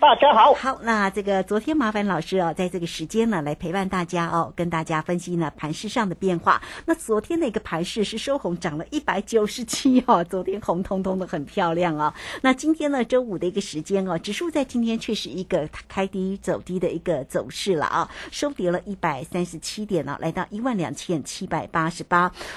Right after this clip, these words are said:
Speaker 2: 那成交量呢是一千七百三。昨天的外资呢是买超的，买超了一百零四，今天反手又卖超了一百一十一哦。那么投信呢买超了十八点零八，自营商也调节卖超了二十三。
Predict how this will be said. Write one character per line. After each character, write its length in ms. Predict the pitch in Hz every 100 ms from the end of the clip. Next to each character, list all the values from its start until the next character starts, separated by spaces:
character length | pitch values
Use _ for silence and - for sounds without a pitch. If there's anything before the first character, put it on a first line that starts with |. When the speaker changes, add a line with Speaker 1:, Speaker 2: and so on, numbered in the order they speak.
| -
Speaker 2:
那 80 | 285
成 160 | 254
交 160 | 233 302
量 180 | 339 254
呢 120 | 190
是 120 | -
一 60 | 190
千 300 | - 185 151
七 220 | - 175
百 180 | 170 -
三。 320 | - 190 190 - - - - -
昨 160 | 269 269
天 180 | 392
的 120 | 392 302
外 200 | 320 277
资 220 | - 254
呢 180 | 254 220
是 300 | - 220 196
买 220 | 175 117
超 260 | - 196
的， 100 | 185
买 160 | 165 156
超 160 | 170 190
了 120 | 180
一 80 | 185
百 160 | 165
零 160 | 151 165
四， 180 | - 214
今 180 | 254
天 160 | 262 247 -
反 200 | 170 170
手 240 | - 202 -
又 160 | 175 165
卖 300 | 185 214 151
超 240 | - 170
了 100 | 170 -
一 180 | 262 240
百 280 | 175 135 -
一 180 | 202 180
十 260 | - 165 -
一 200 | 190 180
哦。 140 | 175 - - - 277
那 80 |
么 80 | 302
投 180 | - 226
信 220 | - 285
呢 120 | 226
买 160 | 208 143
超 180 | - 180
了 100 | 175
十 180 | - 165
八 220 | 165 165
点 200 | 165 139
零 140 | 156
八， 240 | 156 175 175
自 160 | 202
营 80 | 156
商 180 | 160 160
也 80 | 139
调 200 | 151 147
节 140 | 160
卖 160 | 165 156
超 160 | 156
了 80 | 147
二 140 | - 262
十 200 | 185 151
三。 300 | - 180